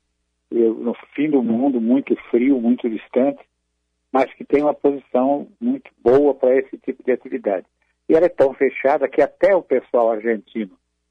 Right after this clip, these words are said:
para entrar nela, embora seja território argen-, esteja em território argentino, precisa de uma autorização especial, é, da, da, enfim, do, do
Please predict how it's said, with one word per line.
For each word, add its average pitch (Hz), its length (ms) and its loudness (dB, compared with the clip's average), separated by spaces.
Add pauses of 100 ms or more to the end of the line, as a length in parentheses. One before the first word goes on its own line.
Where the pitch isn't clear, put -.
(140)
para 131 140 0
entrar 113 360 -2
nela, 123 380 -2
embora 107 400 -2
seja 107 180 -2
território 104 640 -2
argen-, 110 480 -4 (120)
esteja 120 560 -2
em 101 60 -10
território 107 440 -4
argentino, 113 480 -6 (500)
precisa 156 360 -2
de 143 100 -4
uma 139 120 0
autorização 135 600 0
especial, 120 640 -2 (720)
é, 110 520 0
da, 117 480 2 (360)
da, - 160 -2 (400)
enfim, 101 480 -10
do, - 160 -8
do 113 120 -8